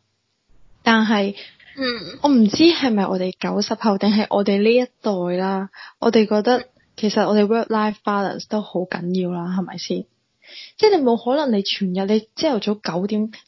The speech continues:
Speaker 1: 嗱，講真啦，即係我啦，我係，我係八點起身，跟住九點半返到公司，然之後如果你O TO到九點十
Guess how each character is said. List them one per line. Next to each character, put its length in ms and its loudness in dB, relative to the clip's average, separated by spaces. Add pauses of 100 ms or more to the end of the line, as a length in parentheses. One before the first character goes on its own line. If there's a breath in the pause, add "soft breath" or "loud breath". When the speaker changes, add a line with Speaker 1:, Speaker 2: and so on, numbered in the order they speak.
Speaker 1:
嗱， 180 -2
講 280 0
真 160 0
啦， 260 0 (420)
即 80 6
係 200 6
我 240 -4
啦， 260 2
我 100 -2
係， 300 -2 (560 loud breath)
我 100 -4
係 120 2
八 160 -2
點 180 -4
起 180 -2
身， 420 -4 (140)
跟 160 2
住 140 -4 (260)
九 160 2
點 160 2
半 140 0
返 200 -2
到 120 -4
公 200 -4
司， 360 -4 (260 soft breath)
然 140 4
之 160 6
後 180 4
如 240 -2
果 160 4
你 260 0 (100)
O 260 2
TO 460 -2
到 100 -4 (440 soft breath)
九 280 0
點 200 -2
十 160 -2